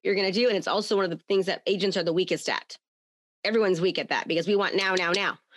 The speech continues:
So we only go after the low-hanging fruit. However, if we're properly marketing to people, continuing to nurture, we're never gonna have the ebbs and flows of business. Okay. If you,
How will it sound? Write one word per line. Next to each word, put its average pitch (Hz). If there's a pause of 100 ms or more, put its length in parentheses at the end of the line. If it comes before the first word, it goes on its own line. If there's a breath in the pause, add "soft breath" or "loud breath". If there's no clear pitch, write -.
(160 loud breath)
So 202
we 214
only 214
go 208
after 190
the 185
low-hanging 180
fruit. 262
However, 226
if 175
we're 190
properly 233
marketing 233
to 185
people, 180 (280 loud breath)
continuing 233
to 202
nurture, 214 (200 loud breath)
we're 269
never 262
gonna 233
have 226
the 226
ebbs 208
and 220
flows 185
of 180
business. 202 (1300)
Okay. 190 (200 loud breath)
If 233
you, 330